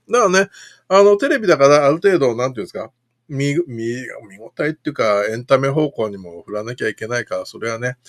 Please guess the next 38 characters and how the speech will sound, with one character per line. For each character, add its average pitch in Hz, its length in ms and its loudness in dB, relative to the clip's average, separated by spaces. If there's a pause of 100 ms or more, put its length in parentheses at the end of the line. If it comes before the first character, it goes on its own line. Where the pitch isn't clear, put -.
(460)
え 120 380 4
ー、 120 60 0
し - 100 -10
ょ 127 60 0
う - 20 2
が 139 80 2
な 131 60 4
い - 20 4
で 104 60 0
す - 100 -12
よ。 101 160 -12
ま 107 140 -12
あ、 95 80 -8
や 92 80 -10
っ - 60 -20
ぱ 117 100 -6
り 90 120 -12
ね、 95 200 -14 (680)
視 - 120 -14
聴 127 140 2
率 101 160 -8
取 117 100 -8
っ - 40 -20
て - 80 -8
な - 60 -2
き - 180 -10
ゃ - 20 -4
い - 40 -14
け - 140 -16
な 120 100 -6
い - 40 -12
か - 140 -16
ら。 107 120 -14 (440)
で 285 80 0
も、 226 320 0 (160)
あ 226 120 0
の 233 120 -2
ー、 233 520 -4